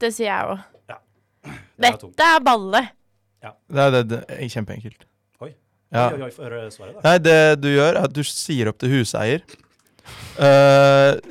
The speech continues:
Speaker 3: så sender en melding til huseier. Eh, da, da bare tar jeg, de har ikke felles kontrakt. Hvis, eh, det er hun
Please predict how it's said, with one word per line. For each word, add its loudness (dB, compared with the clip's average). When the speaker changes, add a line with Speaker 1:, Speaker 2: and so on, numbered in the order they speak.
Speaker 3:
så -6
sender 2
en 2
melding 2
til 0
huseier. -2
Eh, 2
da, 0
da 4
bare 4
tar 0
jeg, -6
de 2
har 4
ikke -10
felles -8
kontrakt. -12
Hvis, -4
eh, 2
det 4
er 2
hun -2